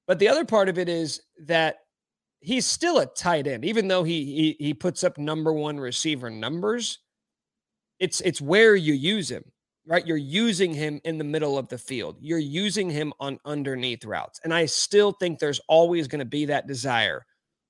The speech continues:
with a quarterback who has the arm that Patrick Mahomes does, Holmes does. You still want guys who can do wide receiver things.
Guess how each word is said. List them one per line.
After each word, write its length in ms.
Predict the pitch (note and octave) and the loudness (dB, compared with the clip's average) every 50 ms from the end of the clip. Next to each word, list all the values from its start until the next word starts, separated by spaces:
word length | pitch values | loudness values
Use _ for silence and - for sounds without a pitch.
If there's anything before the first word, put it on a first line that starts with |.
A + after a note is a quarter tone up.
| - | -6
with 180 | - E3 C3 C#3+ | -4 -4 -2 -2
a 60 | B2+ | -4
quarterback 680 | - - - F#3+ G#3 G#3+ A3 G3 F3 F3 E3+ E3+ E3 - | -6 -2 2 2 4 6 4 4 4 4 2 2 0 -2
who 120 | - D3 | -6 -6
has 340 | C3+ C3+ D3 D#3+ E3+ E3 C#3+ | -4 0 0 0 0 0 -2
the 100 | C#3 - - | -4 -6 -2
arm 300 | D#3 D#3+ F3 F#3+ F#3+ F3+ | 0 2 2 2 0 -2
that 100 | D3+ B2+ | -6 -6
Patrick 380 | - D#3 D#3+ E3 D#3+ - D3 - | 0 2 2 2 2 -2 -10 -10
Mahomes 420 | B2+ B2 C3+ D#3+ E3+ F3+ F#3+ F#3+ | -8 -4 -2 -2 -2 -2 -2 -2
does, 220 | F3+ F#3+ F#3+ F3 - | -2 -2 -2 -2 -6
Holmes 340 | - - D3 G3 A3 A3+ G3+ | -8 0 2 2 2 4 4
does. 280 | A#3 A#3 A#3+ A#3 - - - _ _ _ _ _ _ _ _ | 4 4 4 2 0 -6 -16 _ _ _ _ _ _ _ _
You 140 | - G#3+ B3 | -2 0 0
still 380 | - - - - C#4 C#4+ C4 A3+ | 0 0 2 4 4 4 4 4
want 260 | A3+ A3+ - - C#3+ | 2 2 0 0 2
guys 580 | E3+ F3 E3+ E3+ E3 E3 D#3+ D#3 C3 - - - _ _ _ - | 4 6 8 8 6 6 4 0 -4 -6 -10 -12 _ _ _ -2
who 100 | - G3 | -2 -2
can 240 | - - F#3+ D#3+ D3 C3 | 0 0 -2 -2 -2 -2
do 400 | C3+ E3 E3+ E3+ D#3+ D#3 C#3+ - - | 0 2 4 4 4 2 0 -2 -8
wide 420 | C3+ C#3 C#3+ D#3 D3 D3 D3+ C#3+ C#3 | -14 -6 -2 0 0 0 0 -2 -4
receiver 600 | C#3+ C#3+ - - - - E3 C#3+ A#2 - B2 A#2+ | -6 -6 -6 -6 -4 -4 -4 -4 -4 -6 -10 -10
things. 680 | - - - - D3+ B2+ G2 F#2 D#2 - - - - | -10 -12 -6 -6 -6 -6 -6 -12 -18 -20 -20 -20 -18